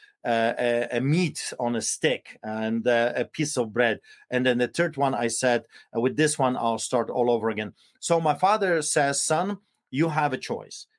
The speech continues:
Either you go to school, you go back to school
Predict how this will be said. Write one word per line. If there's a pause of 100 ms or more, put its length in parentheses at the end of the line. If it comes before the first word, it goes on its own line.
(120)
Either
you
go
to
school,
you
go
back
to
school